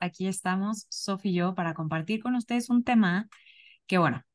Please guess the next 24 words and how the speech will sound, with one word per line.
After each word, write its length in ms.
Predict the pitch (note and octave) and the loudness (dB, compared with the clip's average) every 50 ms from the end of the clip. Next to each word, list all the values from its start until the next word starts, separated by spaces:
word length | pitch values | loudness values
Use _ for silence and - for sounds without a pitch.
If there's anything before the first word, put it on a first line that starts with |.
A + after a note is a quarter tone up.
| _ _ _ _ | _ _ _ _
como 220 | - E3+ E3 E3 D#3+ | -4 -2 0 0 0
lo 120 | E3 E3 | 0 0
tratamos 400 | E3 E3 D#3+ D#3+ - F3+ F#3 F#3 | 0 0 -2 0 0 0 0 0
de 80 | D#3+ D#3 | -2 -2
hacer 220 | C#3+ - E3+ D#3+ D#3 | -2 -2 -2 -2 -2
siempre, 460 | - G#3+ G#3+ G#3+ G#3+ A3 A3+ A#3+ A#3+ - | -2 0 0 0 0 0 -2 -2 -4 -4
se 160 | - - F3 | -6 -2 -2
va 100 | E3 E3+ | 0 0
relacionando 1160 | F3+ F3+ F3+ F#3 F3+ E3+ D#3 - - E3 D#3+ D#3+ F3 G3+ A3 A#3+ A#3 G#3+ G3+ G3+ A#3+ E4 - _ _ _ _ _ _ _ _ _ _ - | 0 0 2 2 2 0 0 -2 -4 -2 -2 0 0 2 4 4 4 4 2 0 -2 -4 -8 _ _ _ _ _ _ _ _ _ _ -2
con 200 | - G3 G3+ G3+ | 0 0 2 2
los 160 | F#3+ E3+ - | 0 -2 -2
temas 300 | - G3 G3+ A3 G#3+ G#3+ | -2 -2 -2 -2 -2 -2
anteriores, 600 | G#3+ G#3+ G3+ G#3+ G#3 G3+ G3 G3 G3 A#3 A#3+ A#3+ | -4 -4 -2 -2 -2 -2 -2 -2 -2 -4 -4 -6
pero 200 | - F#3+ F3 E3 | -4 -4 -4 -2
que 100 | E3+ E3+ | -4 -4
también 360 | D#3+ - D#3+ E3+ F3 F3+ F#3 F#3+ | -4 -2 -2 -2 0 0 2 2
va 80 | F#3+ | 2
abriendo 400 | F#3+ F3+ F3+ F3+ F3 F3 F#3 - | 2 2 0 0 0 0 -2 -2
horizontes 880 | - F3 D#3+ D#3+ D3+ - G3+ G3+ G#3+ G#3+ G#3+ A#3 C#4+ E4+ - - - _ _ _ _ _ _ _ _ _ _ _ _ | -2 -4 -4 -4 -4 -4 -2 -2 -2 -2 -2 -4 -6 -6 -6 -10 -16 _ _ _ _ _ _ _ _ _ _ _ _
hacia 360 | - F3+ F3+ - - G#3 F#3 | 2 2 4 2 2 2 2
los 200 | F3+ F3 E3 E3+ | 4 2 0 0
temas 320 | - F3 E3+ E3+ F3 E3 | 0 0 2 2 0 0
que 120 | - - D#3 | -2 -2 0
vienen. 540 | D3+ D#3 D3+ C#3+ C#3+ C#3 C3+ C3+ C#3 C#3+ | 0 0 0 0 -2 -4 -4 -6 -8 -10